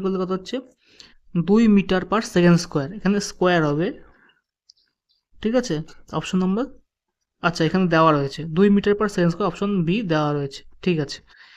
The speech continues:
তাহলে অপশন নম্বর বি হচ্ছে আমাদের সঠিক আনসার। বোঝা গেল ত্বরণ বের করার নিয়ম। তাহলে আরেকটা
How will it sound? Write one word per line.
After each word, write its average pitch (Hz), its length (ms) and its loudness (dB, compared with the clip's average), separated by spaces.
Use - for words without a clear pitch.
তাহলে 175 200 -2
অপশন 151 200 -2
নম্বর 208 240 4
বি 170 100 2
হচ্ছে 175 180 0
আমাদের 277 200 -2
সঠিক 160 300 -2
আনসার। 131 260 -10
বোঝা 208 280 4
গেল 226 80 2
ত্বরণ 180 260 4
বের 185 160 0
করার 185 220 0
নিয়ম। 185 140 0
তাহলে 180 240 2
আরেকটা 175 260 0